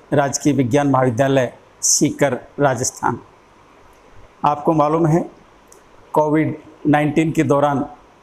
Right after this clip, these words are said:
हम महाविद्यालय से online classes के through video upload कर रहे हैं और इनको हमारे महाविद्यालय के WhatsApp groups पर और even महाविद्यालय की website पर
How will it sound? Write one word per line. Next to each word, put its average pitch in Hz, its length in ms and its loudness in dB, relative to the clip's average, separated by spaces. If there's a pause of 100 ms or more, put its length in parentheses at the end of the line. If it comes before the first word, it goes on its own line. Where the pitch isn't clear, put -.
(200)
हम 143 380 0 (1040)
महाविद्यालय 147 540 2
से 147 320 0 (180)
online 143 480 2
classes 139 460 0
के - 140 -2
through 143 300 0 (1200)
video 151 640 0 (180)
upload 151 380 0
कर 151 160 2
रहे 156 160 2
हैं 151 180 0 (760)
और 147 120 2
इनको 151 500 2 (580)
हमारे 147 300 2
महाविद्यालय 143 540 2
के 147 260 0 (360)
WhatsApp 143 480 0 (260)
groups 135 320 0
पर 165 400 -2 (320)
और 147 200 0
even 156 300 2 (240)
महाविद्यालय 151 520 2
की 151 480 -2
website 147 460 0
पर 147 460 -4